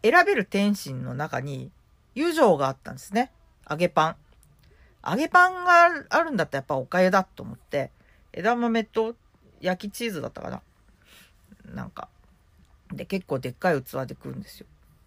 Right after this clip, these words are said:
全然減らねえの。<laughs> で、ルーローハン、ホイホイ食べ終わってて、「おいおい、待って待って、まだ、まだこんなにある、半分以上ある」と思って。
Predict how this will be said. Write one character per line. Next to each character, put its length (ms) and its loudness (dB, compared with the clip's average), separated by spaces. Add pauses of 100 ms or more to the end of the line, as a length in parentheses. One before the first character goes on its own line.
(420)
全 300 0
然 200 2
減 120 2
ら 100 4
ね 140 2
え 60 2
の。 140 -12 (400)
<laughs> 420 0
で、 160 0 (540)
ル 180 -2
ー 40 0
ロ 160 6
ー 40 2
ハ 160 2
ン、 240 -10 (320)
ホ 140 0
イ 40 2
ホ 140 0
イ 80 -6
食 140 2
べ 60 4
終 120 4
わ 80 4
っ 40 -10
て 120 -16
て、 100 -2
「お 40 0
い 20 -10 (180)
お 60 0
い、 60 -4
待 180 -2
っ 40 2
て 140 -8
待 160 -8
っ 20 -20
て、 140 -10 (180)
ま 160 6
だ、 120 2 (300)
ま 120 8
だ 120 4
こ 180 6
ん 100 2
な 100 10
に 140 6
あ 60 10
る、 80 0
半 240 6
分 120 0
以 40 -4
上 120 6
あ 80 6
る」 180 -2
と 80 -16
思 100 -12
っ 20 -16
て。 180 -16